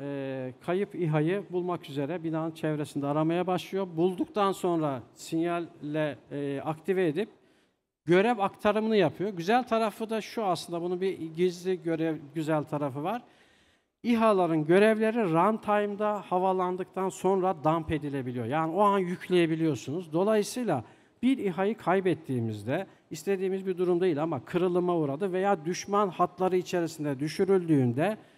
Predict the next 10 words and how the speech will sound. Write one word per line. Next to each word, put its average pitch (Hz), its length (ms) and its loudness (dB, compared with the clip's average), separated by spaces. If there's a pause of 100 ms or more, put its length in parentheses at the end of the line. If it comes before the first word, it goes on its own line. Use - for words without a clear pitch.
(340)
göreve 190 440 0
ilişkin 196 520 -6
hiçbir 196 360 -10
kayıt 170 440 0 (160)
ellerinde 175 500 0
olmuyor. 196 440 0
Çünkü 190 400 -2
runtime'da 170 580 0
yükleniyor. 185 680 0 (760)
Ee, 143 640 0